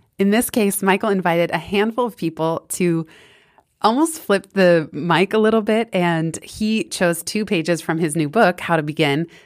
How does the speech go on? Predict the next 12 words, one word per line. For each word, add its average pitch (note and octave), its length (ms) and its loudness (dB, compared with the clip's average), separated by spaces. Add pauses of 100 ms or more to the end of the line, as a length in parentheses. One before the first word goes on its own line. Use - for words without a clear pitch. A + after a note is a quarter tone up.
that D#3 100 -6
he A#3 160 2
would F#3 140 2
read. D#3 280 -6 (440)
And G#3 160 2
I B3+ 100 0
might - 220 -8
have F4 160 -2
misunderstood F3+ 920 -2
the, E3 220 -4
the - 180 -6
ask D#3 520 -2